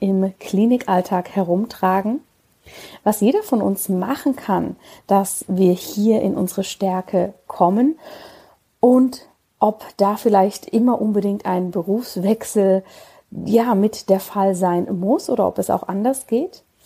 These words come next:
Und natürlich erfährst du auch, wenn du jetzt nicht Ärztin oder Arzt bist, viele spannende Aspekte und bekommst einen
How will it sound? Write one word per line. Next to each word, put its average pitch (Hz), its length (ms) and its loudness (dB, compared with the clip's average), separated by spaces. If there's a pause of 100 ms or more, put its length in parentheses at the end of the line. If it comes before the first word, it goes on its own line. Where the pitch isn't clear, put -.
(300)
Und 226 400 2
natürlich 247 720 0 (220)
erfährst 220 560 -2
du - 120 -8 (140)
auch, 269 600 0 (260)
wenn 226 160 2
du 226 60 -2
jetzt 226 280 -2
nicht 262 440 0
Ärztin 226 460 -2
oder 208 200 -4
Arzt - 380 -6
bist, 214 240 -2 (300)
viele 269 720 2
spannende 214 520 -2
Aspekte 214 800 0 (360)
und 214 400 2
bekommst 214 500 -2
einen 202 300 -2